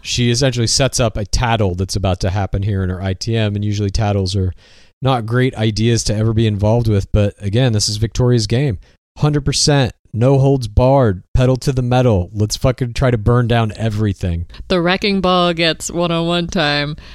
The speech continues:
Speaker 2: and she tattles on Marilyn, says she was my roommate. She tries to cry to manipulate situations. She's, like, anticipating what Marilyn's gonna do when she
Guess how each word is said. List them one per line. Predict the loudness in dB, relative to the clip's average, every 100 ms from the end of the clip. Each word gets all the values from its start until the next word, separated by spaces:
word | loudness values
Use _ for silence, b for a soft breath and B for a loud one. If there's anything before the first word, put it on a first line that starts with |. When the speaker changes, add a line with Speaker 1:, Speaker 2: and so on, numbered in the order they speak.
| B B -16 -8
Speaker 2:
and | -6 -6
she | -6
tattles | -6 -2 0 0 0
on | -2
Marilyn, | -2 -4 -4 -6 -6
says | -6 -4 -4 -4 -4
she | -4
was | -2 -2
my | 0
roommate. | 0 0 0 -2 -4 -10 -14
She | -6
tries | -2 0 -2
to | -6 -14 -14
cry | -4 0 2 2
to | 0
manipulate | 0 -2 0 0 0 0 0 0
situations. | -2 -2 -2 0 -2 -4 -4 -8
She's, | -4 -2 0
like, | 0 0
anticipating | -2 -2 0 0 0 -2 -2
what | -4 -6 -8
Marilyn's | -4 -2 -2 -4 -4
gonna | -6
do | -4 -6 -6
when | -6 -6 -6
she | -6 -6 -8